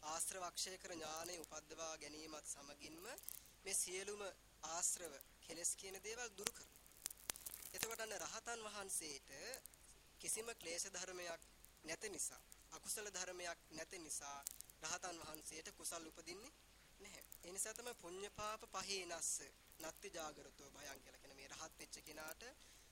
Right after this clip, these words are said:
කුසල් අකුසල් වලින් වැඩක් නැහැ. ඒක අපි සාමාන්‍ය ලෝකයට ගලපන්න හොඳ නැහැ. මේක මෙතන කිව්වේ රහත් කෙනාට.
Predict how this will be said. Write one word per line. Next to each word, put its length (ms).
කුසල් 360
අකුසල් 400
වලින් 260
වැඩක් 300
නැහැ. 200
ඒක 160
අපි 220
සාමාන්‍ය 540
ලෝකයට 380
ගලපන්න 380
හොඳ 180
නැහැ. 200
මේක 220
මෙතන 320
කිව්වේ 400
රහත් 360
කෙනාට. 380